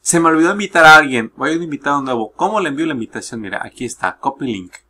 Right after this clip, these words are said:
Y, y ya tú te puedes ir a tu correo para invitar a esa persona que se te olvidó. Únete al Zoom.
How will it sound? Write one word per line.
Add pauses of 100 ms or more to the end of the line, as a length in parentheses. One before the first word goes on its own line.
(1600)
Y,
y
ya
tú
te
puedes
ir
a
tu
correo (1600)
para
invitar
a
esa
persona
que
se
te (840)
olvidó.
Únete (600)
al
Zoom.